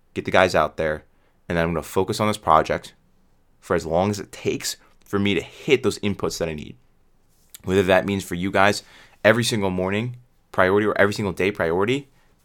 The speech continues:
what comes first is you get your butt in that gym, you get your butt out, you get your butt out there and you mow thirty lawns.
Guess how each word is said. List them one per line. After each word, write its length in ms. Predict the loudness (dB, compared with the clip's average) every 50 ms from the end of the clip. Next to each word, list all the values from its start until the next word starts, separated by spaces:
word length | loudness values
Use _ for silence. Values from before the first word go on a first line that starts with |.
| _ _
what 140 | -2 -2 -2
comes 240 | 0 -2 -4 -4 -4
first 380 | -4 -2 0 0 0 -2 -6 -16 _ _ _ _
is 160 | -12 -10 -8 -6
you 120 | -6 -6
get 160 | -4 -4 -4
your 120 | -4 -4 -2
butt 140 | 0 0
in 60 | 0 0
that 140 | 0 -2
gym, 300 | -2 -2 -4 -4 -4 -6 -8
you 140 | -10 -10 -8
get 180 | -8 -6 -6 -4
your 100 | -4 -4
butt 260 | -2 2 2 2 4
out, 260 | 2 2 0 0 -4 -10 _ _ _ _ -8
you 140 | -6 -6
get 220 | -2 0 -2 -2 -2
your 80 | -2
butt 220 | -2 0 2 4 4
out 180 | 4 2 2
there 140 | 0 -2 -2
and 100 | -2 -2
you 60 | -4
mow 120 | -4 -6 -6
thirty 260 | -6 -6 -6 -6 -8
lawns. 420 | -10 -12 -14 -16 -18 -20 -20 -20